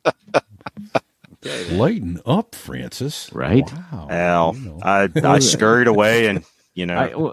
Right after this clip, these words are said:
Speaker 1: well, so, yeah, okay. I, all right. Let's, let's not go there. I, I,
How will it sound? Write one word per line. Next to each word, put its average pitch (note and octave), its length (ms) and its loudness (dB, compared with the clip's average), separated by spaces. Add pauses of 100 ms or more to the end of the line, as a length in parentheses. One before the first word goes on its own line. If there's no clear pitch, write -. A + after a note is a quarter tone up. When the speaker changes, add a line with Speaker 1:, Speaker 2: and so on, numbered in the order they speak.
Speaker 1:
well, D#3 340 4
so, E3+ 400 2
yeah, G2 340 -4
okay. C2 420 -12
I, D#2 180 -18 (120)
all E2+ 100 -12
right. C2+ 260 -14
Let's, G2+ 240 -6
let's G#2+ 200 -8
not D#2 180 -12
go A#1+ 180 -20
there. C2 240 -20
I, D#2 180 -18 (280)
I, F2 100 -20